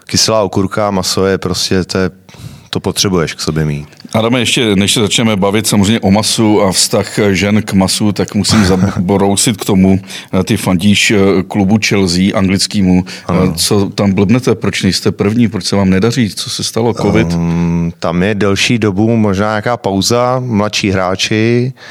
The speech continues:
Speaker 1: a, mm, to srdce tam možná, nevidím si hráčů takový už, jako bývávalo dříve, kdy,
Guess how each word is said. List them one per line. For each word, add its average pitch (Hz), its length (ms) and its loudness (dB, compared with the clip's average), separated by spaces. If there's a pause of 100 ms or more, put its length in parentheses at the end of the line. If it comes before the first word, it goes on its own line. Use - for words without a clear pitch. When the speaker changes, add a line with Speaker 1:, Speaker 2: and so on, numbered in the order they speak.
(540)
Speaker 1:
a, 98 680 0
mm, 95 560 0
to 120 120 -2
srdce 127 360 0
tam 139 180 -2
možná, 135 500 2
nevidím 127 380 2
si 131 160 0
hráčů 113 400 0
takový 110 420 0
už, - 200 0
jako 110 300 0
bývávalo 101 580 2
dříve, 101 440 0
kdy, 98 380 0